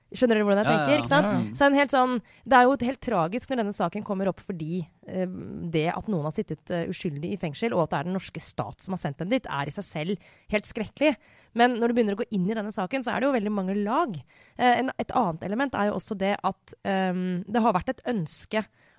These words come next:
Speaker 1: om å ha denne lovgivningen fordi det har vært et flertall for en så streng forvaltning av, av den typen trygdeytelser.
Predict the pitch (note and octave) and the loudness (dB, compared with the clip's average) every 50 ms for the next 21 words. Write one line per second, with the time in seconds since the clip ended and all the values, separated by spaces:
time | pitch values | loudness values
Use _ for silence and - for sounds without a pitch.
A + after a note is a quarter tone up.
0 | _ _ G3+ G3 G#3 A3 F3+ F3+ F#3 G3 G3 F#3 F3 F#3 F#3+ F#3+ D#3 D3+ E3+ D3+ | _ _ 0 2 2 2 2 2 0 0 0 0 -4 -2 0 0 0 0 -2 -4
1 | D#3+ E3 F#3+ A3 A3+ - - G#3+ F3 E3+ E3+ E3 F#3 F3 D#3+ - - _ - - | -4 -4 -2 -2 -4 -4 -4 -6 -6 -4 -4 -2 -2 -2 -2 -6 -8 _ -14 -14
2 | F3+ - - - D3+ C#3 - E3+ F3 - - D3 D3+ E3+ E3 - D#3+ D#3 - - | -14 -12 -6 -4 -4 -2 -2 -4 -6 -4 -4 -4 -4 -4 -6 -6 -8 -10 -8 -6
3 | E3 D#3+ C#3+ D#3 E3 - _ _ _ _ _ _ _ - G#3 F#3 D#3 - - - | -6 -4 -4 -4 -6 -6 _ _ _ _ _ _ _ -2 0 0 0 -2 -2 -4
4 | F3 F3+ E3+ D#3+ D#3+ D#3+ E3 E3+ E3+ - E3 E3 D#3+ D#3+ D#3+ E3 E3 E3 D#3+ D3 | -2 -2 0 0 -2 -2 -4 -6 -6 -4 -4 -4 -4 -6 -6 -4 -4 -4 -4 -4
5 | - E3 - E3+ E3+ D#3+ - F#3 F3+ D#3+ D#3+ D3 C#3 - - D3+ - D#4 D#4+ | -8 -8 -8 -8 -10 -8 -8 -8 -8 -4 -6 -6 -6 -8 -12 -10 -6 -6 -6